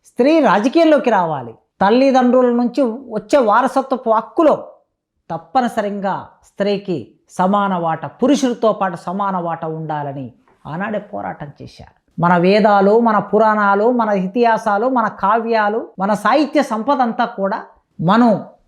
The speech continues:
రాసినటువంటి శాస్త్రంలో కూడా స్త్రీ చదువుకోకూడదు, చదువుకున్న స్త్రీ ఆ ఇంట్లో తిరుగాడితే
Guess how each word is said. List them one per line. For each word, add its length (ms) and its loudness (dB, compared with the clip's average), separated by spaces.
రాసినటువంటి 960 0
శాస్త్రంలో 560 4
కూడా 380 -4
స్త్రీ 460 0
చదువుకోకూడదు, 1040 0
చదువుకున్న 720 2
స్త్రీ 580 0
ఆ 240 2
ఇంట్లో 420 2
తిరుగాడితే 920 0